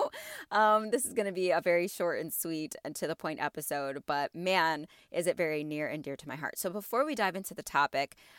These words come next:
um, let me share with you a little bit about what's been going on, uh, in my end of the world, and it will kind of, like, set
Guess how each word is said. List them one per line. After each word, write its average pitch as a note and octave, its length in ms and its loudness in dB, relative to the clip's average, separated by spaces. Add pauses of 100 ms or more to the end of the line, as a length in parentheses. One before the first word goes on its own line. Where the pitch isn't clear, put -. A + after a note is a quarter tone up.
(140)
um, D3+ 340 4
let F3 340 2
me F3+ 440 -4
share F3 280 -2
with D#3+ 160 -4
you D#3+ 80 -4
a D#3+ 60 0
little D#3 220 -2
bit D#3 200 2
about D3+ 340 2
what's D#3 220 0
been E3+ 140 -2
going C#3 260 -2
on, D3 380 -2 (380)
uh, D#3+ 240 6
in B3 160 -4
my C#4+ 280 0
end F#3 220 0
of D#3+ 160 0
the E3 120 2
world, D3+ 500 2
and F#3 160 -2
it A3+ 100 0
will E4 100 -2
kind C5+ 240 -6
of, C#5+ 280 -2
like, B4 200 -2
set - 280 -4